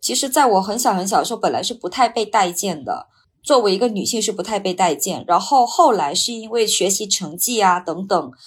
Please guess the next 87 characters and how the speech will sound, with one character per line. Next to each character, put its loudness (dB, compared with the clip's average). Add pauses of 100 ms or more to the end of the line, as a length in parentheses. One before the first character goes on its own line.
(300)
我 6
妈 6
她 -2
一 -2
开 0
始 -4
用 0
这 4
个 6
方 6
式 -4
来 2
激 -2
励 0
我 0
嘛， -8
就 -2
说 0
“你 0
要 4
让 2
村 0
里 -2
面 -2
的 -2
人 -6
看 0
得 -2
起 -2
你 -8
啊， -2 (280)
所 -2
以 0
你 -8
要 6
考 0
第 -4
一 -4
啊， 6
等 -8
等 -4
等 -10
等。” -6
所 -2
以 0
那 0
几 -2
年 -2
懵 -4
懵 -2
懂 0
懂， 2
我 0
的 -2
确 2
经 -2
常 -2
考 -4
第 -8
一。 -10 (240)
我 2
发 2
现 0
我 0
的 -2
所 2
谓 4
的 4 (380)
地 6
位 4
其 0
实 -2
的 0
确 -2
有 2
在 2
提 -6
升， -4
就 -2
是 -2
家 4
里 0
面 -2
人 -2
会 0
说 -2
啊， 4